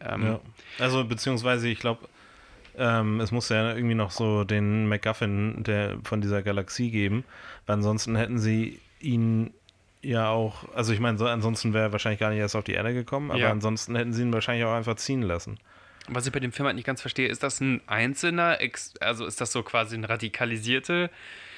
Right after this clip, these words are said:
Speaker 1: ähm, Cockroach? Cockroach ist eine, ähm,
Speaker 2: Scha-,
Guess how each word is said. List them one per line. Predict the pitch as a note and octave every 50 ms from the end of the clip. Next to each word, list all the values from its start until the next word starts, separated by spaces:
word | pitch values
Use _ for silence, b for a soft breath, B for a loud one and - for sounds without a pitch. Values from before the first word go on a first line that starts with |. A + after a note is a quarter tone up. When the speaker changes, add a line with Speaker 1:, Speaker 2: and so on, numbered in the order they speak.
| B B B B -
Speaker 1:
ähm, | B2+ B2+ C3+ C3 B2+ C3 C3 C3 C3 C3 - - - _ _ _ _ -
Cockroach? | - C#3 - - D#3+ D#3 D#3 - -
Cockroach | - - B2+ - C#3 C3+ C3 - -
ist | - A#2 A2+ - -
eine, | A2 G#2+ G#2 G#2 G#2 G#2 G2+ G2+ G#2 G2+ G2+ - -
ähm, | G2+ G2+ F#2+ F#2+ G2 G2 G2+ b b b b b b b b b _ - -
Speaker 2:
Scha-, | - - G#2+ G#2